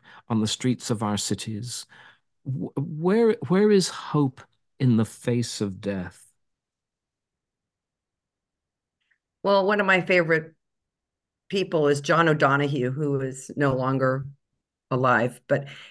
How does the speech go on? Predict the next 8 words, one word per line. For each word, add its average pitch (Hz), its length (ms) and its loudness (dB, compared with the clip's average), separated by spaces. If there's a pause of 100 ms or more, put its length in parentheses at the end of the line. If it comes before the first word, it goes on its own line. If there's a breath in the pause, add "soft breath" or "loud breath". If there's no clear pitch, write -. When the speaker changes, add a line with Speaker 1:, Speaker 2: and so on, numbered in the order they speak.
Speaker 2:
he 262 160 2
says 220 260 2
life 185 280 4
is 180 140 -6
a 165 60 -8
series 165 400 2
of 143 160 -2
losses. 131 760 -2